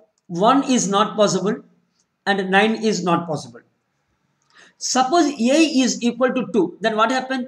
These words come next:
E and N must be equal to one and one. Is it possible? It's not possible. Suppose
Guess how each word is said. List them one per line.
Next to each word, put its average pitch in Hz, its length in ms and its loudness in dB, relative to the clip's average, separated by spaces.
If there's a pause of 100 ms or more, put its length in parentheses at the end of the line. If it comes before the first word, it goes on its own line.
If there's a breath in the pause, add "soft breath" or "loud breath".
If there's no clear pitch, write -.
E 269 340 2
and 233 160 0
N 196 300 2
must 196 260 -2
be 226 160 -2
equal 208 200 -4
to 208 80 -2
one 202 340 -2
and 190 160 -4
one. 170 260 0
Is 180 140 -2
it 208 100 -6
possible? 202 380 -2 (180)
It's 175 220 -6
not 156 240 -4
possible. 131 320 -10 (600 soft breath)
Suppose 285 640 2